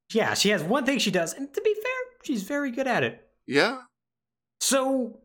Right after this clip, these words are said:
Speaker 1: Leon and Ashley manage to escape just in time.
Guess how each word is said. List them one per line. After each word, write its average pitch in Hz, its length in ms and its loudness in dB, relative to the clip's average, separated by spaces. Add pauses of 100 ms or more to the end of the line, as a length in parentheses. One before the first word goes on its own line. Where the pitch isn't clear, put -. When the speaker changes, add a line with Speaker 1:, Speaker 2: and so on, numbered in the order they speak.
(180)
Speaker 1:
Leon 262 600 2
and 165 560 0
Ashley 147 400 0
manage 120 220 2
to 127 80 -2
escape 104 340 -4
just 131 320 0
in 120 100 -4
time. 98 480 -2